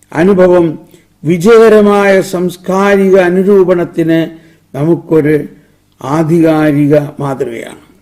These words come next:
ഈ മാതൃകയിൽ നിന്ന് നമുക്ക് പഠിക്കാനുണ്ട്. അതായത് അതിര് കവിഞ്ഞ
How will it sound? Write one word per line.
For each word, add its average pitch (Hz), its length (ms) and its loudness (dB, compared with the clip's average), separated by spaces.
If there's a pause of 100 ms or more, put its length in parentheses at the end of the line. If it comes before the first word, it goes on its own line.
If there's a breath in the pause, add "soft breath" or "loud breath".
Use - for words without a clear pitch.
(1300)
ഈ 202 80 0 (140)
മാതൃകയിൽ 240 560 2
നിന്ന് 233 260 2 (100)
നമുക്ക് 214 320 0
പഠിക്കാനുണ്ട്. 180 720 -2 (1160)
അതായത് 170 500 2 (340)
അതിര് 196 380 0
കവിഞ്ഞ 220 420 2